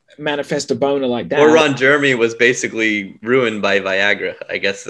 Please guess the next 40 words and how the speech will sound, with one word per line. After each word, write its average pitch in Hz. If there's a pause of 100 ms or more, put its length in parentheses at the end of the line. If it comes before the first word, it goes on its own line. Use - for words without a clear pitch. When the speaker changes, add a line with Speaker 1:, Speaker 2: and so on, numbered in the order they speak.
Speaker 2:
I, 85
I 117
never 156
thought 151
about 107
it. -
I've, - (180)
I've 117
actually 135
partied 135
with 110
him 104
a 95
few 104
Speaker 1:
Yeah. -
Speaker 2:
times 98
in 98
my 98
old, 98
uh, 92 (160)
Hollywood 104
place. 98
He 113
would 107
come 117
over. 110
I've 107
got 107
a 101
picture -
of 98
him 104 (480)
lying 113
on 110
the 101
floor, 107
wasted, 104
with 87
Wiley. 98 (440)
Um, 101